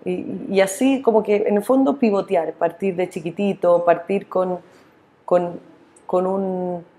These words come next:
M V P acotado que puedas testear, aunque sea a mano, eh, no sé, po,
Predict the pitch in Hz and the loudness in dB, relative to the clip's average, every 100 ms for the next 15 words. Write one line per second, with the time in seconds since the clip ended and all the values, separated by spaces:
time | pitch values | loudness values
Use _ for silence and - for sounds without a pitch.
0 | _ _ _ _ 175 190 185 185 220 247 | _ _ _ _ -2 0 -2 0 2 4
1 | 262 269 - - 185 175 208 226 247 320 | 2 -2 -10 -6 -2 2 4 4 2 -4
2 | - _ _ _ _ _ _ _ - 165 | -16 _ _ _ _ _ _ _ -6 0
3 | 175 175 165 - - 240 247 277 - _ | 0 0 -8 -10 0 2 2 -6 -12 _
4 | - 147 165 175 156 180 208 220 220 220 | -10 -4 0 2 2 2 2 4 2 0
5 | 220 _ _ _ _ - 160 156 156 156 | -4 _ _ _ _ -8 -6 -4 -4 -4
6 | 156 156 _ _ _ _ - 165 175 165 | -6 -10 _ _ _ _ -14 -4 0 0
7 | - | -2